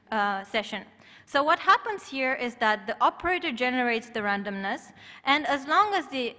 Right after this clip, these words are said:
uh, sequence number ba-, uh, uh, based on which this information has been, uh, computed is not too far from the client's own sequence number, the client will accept the authentication and run the protocol. The role of the sequence number is, uh, a little bit obscure, but,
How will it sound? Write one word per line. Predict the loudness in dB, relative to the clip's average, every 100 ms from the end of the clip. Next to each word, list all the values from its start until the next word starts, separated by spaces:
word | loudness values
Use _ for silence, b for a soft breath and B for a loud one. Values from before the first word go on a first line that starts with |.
| -4
uh, | -4
sequence | -4 -6 -4 -4 0
number | 0 2 2 0 -4
ba-, | 0 0 0
uh, | -4
uh, | -6 -6 -8 -12 -14
based | -4 -2 0 0
on | 0
which | 0 -4 -6
this | -8 -8 -8
information | -6 -4 -4 -4 -6 -6 -6
has | -4 -4
been, | -6 -8 -8 -6
uh, | -6 -4
computed | -6 -6 -6 -6 -6 -4
is | -2
not | 4 2 2
too | -4
far | -2 2 2
from | 2 -2 -4
the |
client's | -2 0 0 0 -4 -4
own | -2 0 -2
sequence | -6 -10 -8 -10 -6
number, | -6 -4 -6 -6 B B B
the | -6
client | 2 4 2 0
will | 0
accept | -2 0 -2 0
the | -2
authentication | -2 -2 -4 -2 -2 -2 -2
and | 0 2
run | 2 0
the | -4
protocol. | -4 -4 -6 -10 -12 B B B B B -4
The | 0
role | 4 4 4
of | 0 -2
the |
sequence | -4 -6 -4 -4 -4 -2
number | 0 0 0 0 -2
is, | -6 -6 -4
uh, | 0 0 0
a | 0
little | 0 -2
bit | -2 -2 -2 -2
obscure, | -4 -8 -6 0 2 2
but, | -2 2 2 2